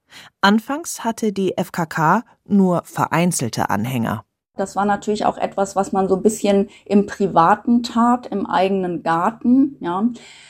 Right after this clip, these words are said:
Speaker 2: Und, ähm, dann hat sich nach dem Ersten Weltkrieg die Freikörperkulturbewegung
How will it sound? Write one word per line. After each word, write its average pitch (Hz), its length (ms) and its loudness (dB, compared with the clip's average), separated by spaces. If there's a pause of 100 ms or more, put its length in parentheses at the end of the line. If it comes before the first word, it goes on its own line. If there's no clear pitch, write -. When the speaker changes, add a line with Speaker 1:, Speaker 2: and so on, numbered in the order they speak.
(260)
Speaker 2:
Und, 226 400 8
ähm, 214 280 2
dann 233 260 6
hat 233 120 0
sich 220 140 -6
nach 220 220 0
dem 214 180 -2
Ersten 214 480 -2
Weltkrieg 233 600 2
die 214 100 -2
Freikörperkulturbewegung 196 1900 0